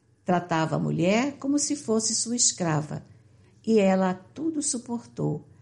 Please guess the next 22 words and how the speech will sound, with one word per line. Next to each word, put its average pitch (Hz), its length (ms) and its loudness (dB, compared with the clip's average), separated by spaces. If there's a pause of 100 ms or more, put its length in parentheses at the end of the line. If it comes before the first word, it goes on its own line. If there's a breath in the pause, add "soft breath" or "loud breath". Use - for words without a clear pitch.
(280 soft breath)
até 311 320 0
vê-lo 254 400 0
chegar 165 540 0
onde 160 240 -4
chegou, 147 540 -4 (380)
ao 165 220 2
assassinato. 160 840 -4 (1080 soft breath)
O 320 60 -2
que 339 120 -2
parece 190 460 2
uma 160 160 0
briga 160 320 0
de 151 120 -10
família 175 840 -2
pode 285 240 -2
chegar 175 640 0
a - 80 -4
um 196 180 0
ponto 226 480 -6
tal 151 360 -2
de 151 120 -2
agressão 151 760 0